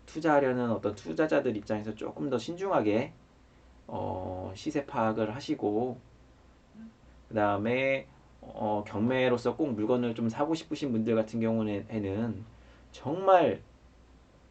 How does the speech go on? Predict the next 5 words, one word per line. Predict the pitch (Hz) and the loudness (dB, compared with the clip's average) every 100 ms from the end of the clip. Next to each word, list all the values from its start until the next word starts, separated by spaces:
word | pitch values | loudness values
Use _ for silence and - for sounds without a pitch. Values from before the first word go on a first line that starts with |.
| - - - - - - | -20 -20 -20 -20 -20 -6
어, | 113 113 117 113 | 2 4 4 2
정직하기로 | - 131 165 170 180 165 151 | 0 0 0 -2 0 2 2
소문난 | 190 208 190 147 113 - - - - | 0 -2 0 2 2 0 -16 -20 -14
입찰 | - - 160 143 | -10 -2 0 4
대리 | 127 113 101 | 4 4 4